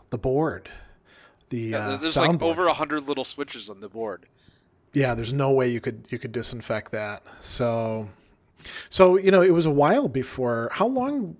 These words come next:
Speaker 1: was it before we figured out that we could do this? A, a couple months?
Speaker 2: No, I
Speaker 1: A
Speaker 2: think it was
Speaker 1: month?
Speaker 2: less than that. I think it was a month at most.
Speaker 1: Okay.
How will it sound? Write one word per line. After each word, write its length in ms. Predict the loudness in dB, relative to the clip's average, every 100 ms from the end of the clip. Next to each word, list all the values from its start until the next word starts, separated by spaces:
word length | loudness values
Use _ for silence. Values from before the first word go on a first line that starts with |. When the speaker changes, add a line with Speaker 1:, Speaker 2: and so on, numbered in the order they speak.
| -4
Speaker 1:
was 340 | 4 4 6
it 160 | 2 2
before 560 | -2 -2 0 4 4
we 480 | 6 4 4 4 2
figured 640 | 0 -4 -2 0 2 4
out 360 | 4 2 0 -2
that 120 | -4
we 140 | -2 -4
could 180 | -6
do 220 | -6 -6 -2
this? 680 | 2 2 0 -8 -10 -12 -14
A, 220 | -16 -14 -16
a 60 |
couple 280 | -6 -6 -4
months? 640 | -4 -4 -4 -8 -12 -12 -18 _ -20 -12
Speaker 2:
No, 300 | -4 -2 0
I 40 | -2
Speaker 1:
A 20 |
Speaker 2:
think 140 | -2
it 20 | 2
was 0 |
Speaker 1:
month? 240 | 2 2
Speaker 2:
less 160 | -2 -4
than 80 |
that. 180 | -2 -2
I 60 | -2
think 160 | -4
it 20 | -4
was 200 | -6 -8 -8
a 100 | -10
month 340 | -6 -6 -4
at 120 | -6 -6
most. 440 | -10 -8 -12 -12 _ _ -4
Speaker 1:
Okay. 420 | -2 -2 -2 -6